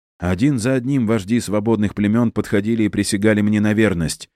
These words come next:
В голове кружилась бешеная карусель из имен, лиц и образов. Ни один из вождей, пришедших на скалу совета, не остался в стороне. Ни один. И за все это я должен был сказать спасибо Бранду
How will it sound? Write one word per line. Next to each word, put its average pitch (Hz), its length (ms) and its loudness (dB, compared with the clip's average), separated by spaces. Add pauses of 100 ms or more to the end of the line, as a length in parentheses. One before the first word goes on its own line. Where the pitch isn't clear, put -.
(260)
В 78 100 -12
голове 92 380 0
кружилась 95 540 0
бешеная 98 540 0
карусель 95 460 -2
из 90 140 -2
имен, 107 420 0
лиц 98 420 0
и 113 200 -2
образов. 90 540 -2 (360)
Ни 92 160 0
один 101 300 2
из 90 120 -2
вождей, 95 420 0
пришедших 80 560 -4
на 85 100 0
скалу 82 320 0
совета, 87 420 0
не 80 120 0
остался 80 460 -2
в - 80 -12
стороне. 80 520 -2 (300)
Ни 120 340 0
один. 87 600 -2 (540)
И 87 120 0
за 82 200 0
все 117 260 -2
это 101 180 -4
я 80 160 -2
должен 92 420 0
был 87 140 2
сказать 82 420 -2
спасибо 90 580 -2 (180)
Бранду 87 460 -2